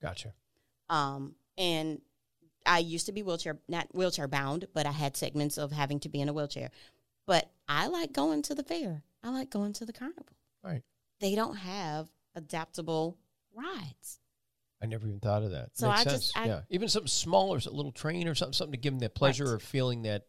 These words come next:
Speaker 1: you know, that sensation of
Speaker 2: Inclusion.
Speaker 1: moving or inclusion. Why do people use, I guess the inclusion word, we gotta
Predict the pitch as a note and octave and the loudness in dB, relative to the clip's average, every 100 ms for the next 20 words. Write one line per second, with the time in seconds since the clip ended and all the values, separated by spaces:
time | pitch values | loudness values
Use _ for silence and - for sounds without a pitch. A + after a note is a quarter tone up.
0 | _ A2 G2 G#2 G2 _ _ _ _ - | _ -12 -12 -10 -12 _ _ _ _ -16
1 | A#2 G#2+ A#2+ A3 A3+ A3+ D#4 D4+ - - | -8 -4 0 0 0 0 2 2 2 0
2 | A2 A2+ - D3+ E2+ - - - - - | -4 -6 -6 -8 -8 -14 -16 -16 -4 4
3 | A3+ E4 E4 B3 A#3 D#3+ C#3+ F3 D3 - | 4 8 6 6 -2 -4 -4 -2 -2 -4
4 | _ - C#3 G#3 - D3+ C3 - F3+ C#3 | _ 0 6 6 6 0 0 0 0 0
5 | A#2+ G2+ F2 _ _ B2+ D3 C3+ | -2 -2 -4 _ _ -2 6 6